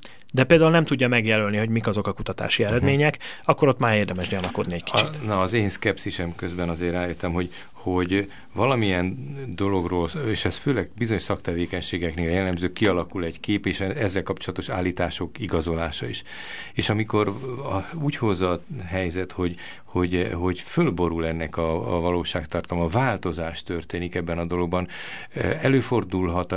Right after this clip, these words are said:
Speaker 2: és nyilván ezzel szembesül a szkeptikus társaság, amikor megpróbál tényszerűen, ö, ítél-, meg, meg, megérteni és megítélni dolgokat, hogy, hogy, hogy gyakran azért nem tud egy új értelmezés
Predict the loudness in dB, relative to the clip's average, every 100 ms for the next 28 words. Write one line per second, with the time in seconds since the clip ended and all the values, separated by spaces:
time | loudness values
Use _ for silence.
0 | -2 -2 0 2 2 0 0 0 0 0
1 | 0 -2 -4 -6 -6 -6 -6 -6 -6 -6
2 | -4 -2 -2 -2 -2 -2 -4 -10 -8 -4
3 | -4 -2 -2 -2 -2 0 0 0 -2 -2
4 | -2 -4 -6 -6 -6 -6 -6 -4 -4 -2
5 | 0 0 -2 0 0 0 0 0 0 0
6 | 2 0 0 -2 -2 0 -2 -4 -4 -4
7 | -4 -4 -2 -2 -2 -2 -2 -2 -4 -12
8 | -14 -14 0 0 0 -8 -16 -14 -2 0
9 | 2 0 2 0 2 2 2 2 0 0
10 | 0 2 2 2 0 4 6 4 4 2
11 | 2 2 2 2 2 0